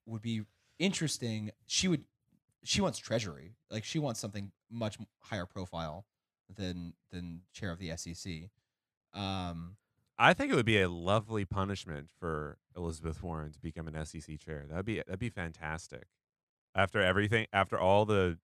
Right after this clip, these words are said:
Speaker 2: shit that she pulled,
Speaker 1: <laughs>
Speaker 2: not endorsing, and, but endorsing Bernie and, and falling
Speaker 1: She's
Speaker 2: in
Speaker 1: gonna,
Speaker 2: line with that.
Speaker 1: bro, she's
Speaker 2: That'd be
Speaker 1: gonna get,
Speaker 2: awesome.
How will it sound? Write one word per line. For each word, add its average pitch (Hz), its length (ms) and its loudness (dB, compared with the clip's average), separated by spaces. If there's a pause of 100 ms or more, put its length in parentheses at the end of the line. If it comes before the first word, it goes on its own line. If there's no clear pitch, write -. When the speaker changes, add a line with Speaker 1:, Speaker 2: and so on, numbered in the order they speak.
(120)
Speaker 2:
shit - 300 2
that 98 140 2
she 110 160 -2
pulled, 107 460 4 (100)
Speaker 1:
<laughs> - 100 6
Speaker 2:
not 214 240 8
endorsing, 92 480 4 (640)
and, 120 100 -2
but 107 160 4
endorsing 98 520 2
Bernie 92 500 4
and, 87 200 0
and 82 160 -4
falling 87 680 0
Speaker 1:
She's 220 260 -4
Speaker 2:
in 170 160 4
Speaker 1:
gonna, 82 60 0
Speaker 2:
line 92 200 2
with 98 140 0
that. 107 220 2 (340)
Speaker 1:
bro, 151 140 4
she's - 120 -2
Speaker 2:
That'd 170 140 10
be 170 120 10
Speaker 1:
gonna 104 140 8
get, 135 80 12
Speaker 2:
awesome. 85 340 2